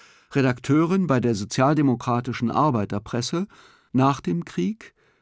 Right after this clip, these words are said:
stellvertretende Chefredakteurin der Zeitung Sozialdemokrat. Neunzehnhundertdreiundfünfzig hatte sie den Tatsachenroman Es lag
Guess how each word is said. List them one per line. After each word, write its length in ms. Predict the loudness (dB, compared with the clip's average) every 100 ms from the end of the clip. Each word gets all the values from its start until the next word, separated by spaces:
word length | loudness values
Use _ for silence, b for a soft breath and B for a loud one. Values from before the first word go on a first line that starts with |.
| -10
stellvertretende 840 | -2 -2 0 -4 -2 -2 0 -2
Chefredakteurin 920 | -2 -4 -4 -4 -4 -2 0 0 0
der 160 | 0 -2
Zeitung 580 | -2 -2 -2 -2 -4 -4 -4
Sozialdemokrat. 1080 | -4 0 0 2 2 -2 -2 -4 -6 -6 _ _ _ _ _ _ _ _ _ B B 0
Neunzehnhundertdreiundfünfzig 1600 | 2 2 0 2 0 0 0 0 0 0 0 -4 -6 -6 -8 -6
hatte 240 | -4 -2
sie 300 | -2 0 0
den 200 | 0 -2
Tatsachenroman 1080 | -2 -2 -2 -2 -2 -2 0 2 2 2 0
Es 200 | -2 -2
lag 240 | 0 2